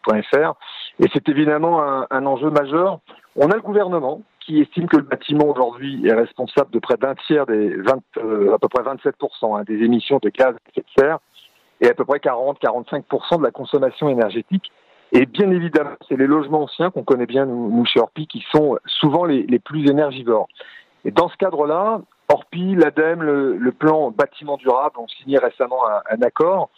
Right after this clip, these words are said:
qui vise à accélérer la rénovation é-, énergétique des logements privés. On l'a fait en, en présence de Julien Denormandie, le ministre chargé de la ville et du logement, et Emmanuel Vargon, qui est la secrétaire d'État auprès de la ministre de la Transition écologique et solidaire. Et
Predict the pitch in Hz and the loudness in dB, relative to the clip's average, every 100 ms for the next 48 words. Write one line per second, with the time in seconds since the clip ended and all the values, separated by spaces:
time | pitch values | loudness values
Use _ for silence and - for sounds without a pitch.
0 | - - _ - 131 156 135 127 - - | -20 -20 _ -6 2 2 4 0 -2 -2
1 | 151 143 147 135 117 120 120 117 - 127 | 0 2 2 2 0 0 0 0 -2 -4
2 | - 127 135 127 120 120 147 113 107 110 | -2 0 2 0 -2 -4 -4 0 2 0
3 | 107 107 - 117 175 190 - - - 123 | -2 -2 0 2 0 -2 -14 -18 -4 0
4 | 120 123 - 131 110 - 107 - 123 127 | 2 0 0 0 -2 -2 -4 -2 -2 -2
5 | 110 101 92 117 127 120 107 107 117 127 | -4 -6 -2 2 2 0 0 0 -2 -4
6 | 175 165 101 113 127 127 - - _ - | -2 0 2 4 4 0 -8 -18 _ 0
7 | 131 117 127 127 135 131 113 113 117 151 | 0 2 0 0 -2 -4 0 0 0 0
8 | 185 196 - - - _ - 139 147 160 | -2 -4 -18 -20 -20 _ 2 2 2 0
9 | 175 196 151 123 143 190 - - 135 113 | -2 0 -2 -4 -6 -6 -8 -12 -4 -2
10 | - 185 160 - 131 127 - 156 - 120 | 0 -2 -2 -2 -2 -2 0 0 0 -2
11 | 107 104 98 - 117 139 143 - 120 101 | 2 2 0 0 2 4 2 0 0 0
12 | 98 147 123 123 - 165 - 127 113 156 | -2 -2 -4 -4 -2 0 0 0 0 -2
13 | - - _ - - 151 131 110 92 - | -4 -10 _ -10 -2 0 2 2 0 -6
14 | - - - - | -16 -16 -12 -4